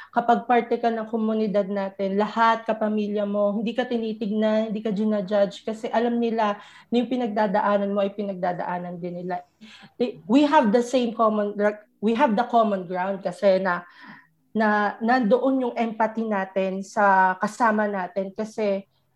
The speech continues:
at once sa buhay natin, naranasan natin yon na doon tayo sa point na yon and alam natin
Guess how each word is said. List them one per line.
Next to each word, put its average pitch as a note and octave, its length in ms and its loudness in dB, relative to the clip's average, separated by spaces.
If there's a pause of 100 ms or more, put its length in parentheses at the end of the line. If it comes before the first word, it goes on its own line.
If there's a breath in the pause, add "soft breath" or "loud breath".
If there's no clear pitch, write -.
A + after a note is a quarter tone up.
(240)
at A#3+ 160 4
once A#3+ 800 -2
sa A#3+ 160 -2
buhay A#3 320 2
natin, G3 800 -2
naranasan A#3 640 2
natin G3 320 -6
yon F#3+ 320 -4
na G3 160 -2
doon G#3+ 160 -4
tayo G3+ 160 0
sa G#3 80 -4
point G3 240 -6
na G3+ 160 -4
yon G3 80 -4
and A3 240 -6
alam A#3+ 320 0
natin G#3 560 -2